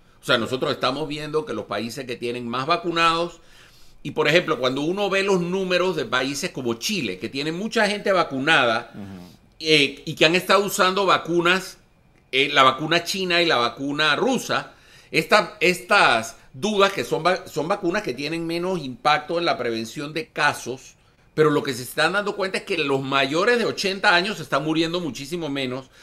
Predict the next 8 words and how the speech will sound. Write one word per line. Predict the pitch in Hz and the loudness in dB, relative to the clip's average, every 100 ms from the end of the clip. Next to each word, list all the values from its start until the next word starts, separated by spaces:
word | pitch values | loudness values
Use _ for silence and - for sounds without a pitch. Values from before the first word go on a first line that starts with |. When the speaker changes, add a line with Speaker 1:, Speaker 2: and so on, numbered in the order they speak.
| - | -20
Speaker 1:
se | - 135 | -8 -2
están | 143 156 | 0 2
hospitalizando | 185 151 117 113 110 135 151 | 0 -2 -2 -2 -2 -2 -2
mucho | 160 165 | -4 -4
menos, | 147 147 147 160 - - | -2 -2 -4 -8 -14 -10
y | 156 | 6
ahora | 135 139 202 247 | 8 10 8 4
su, | 240 151 | 0 -6